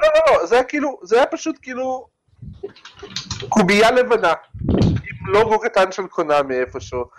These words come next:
ובאיזשהו שלב מישהו שתלה שם פוסטר של סוליד סנייק, אבל שוב, זה, זה היה סתם, נראה לי.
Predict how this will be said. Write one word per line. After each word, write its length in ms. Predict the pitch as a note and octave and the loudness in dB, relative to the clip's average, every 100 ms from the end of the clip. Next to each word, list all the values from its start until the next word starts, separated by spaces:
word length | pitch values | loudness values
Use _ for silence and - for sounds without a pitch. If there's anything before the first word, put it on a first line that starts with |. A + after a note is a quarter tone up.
| - - | -18 -8
ובאיזשהו 460 | C3+ D3+ F#3 F#3 G3 | -4 0 0 -2 -6
שלב 280 | G3+ F#3+ F3+ | 0 2 2
מישהו 240 | F#3+ G3 | 0 -2
שתלה 380 | F#3 D3+ D#3+ D#3+ | -4 0 4 4
שם 140 | E3+ D#3 | 2 0
פוסטר 400 | E3 D#3+ - - | 2 2 0 -6
של 160 | - C3+ - | -6 -10 -6
סוליד 280 | - D#3 D#3 - | 0 0 -2 -12
סנייק, 320 | - A#2+ A2 _ _ - - - | -6 -4 -4 _ _ -20 -20 -2
אבל 440 | A#2+ A#2+ B2+ B2 A#2 - - - - - | -2 2 0 0 0 0 0 0 -2 -4
שוב, 340 | - C3 A#2+ - - - - - | -2 -4 -4 -8 -12 -16 -12 0
זה, 200 | B2+ A#2+ - _ _ | 2 2 0 _ _
זה 240 | C3+ B2+ A2 - - _ | 2 2 2 -8 -16 _
היה 260 | C3 B2+ B2 | 2 4 4
סתם, 540 | - - - A#2+ A#2 A2 - G2 | 0 -12 -8 0 2 2 -4 -8
נראה 280 | G#2+ G#2 G#2 | -4 -2 -2
לי. 100 | G2+ | -4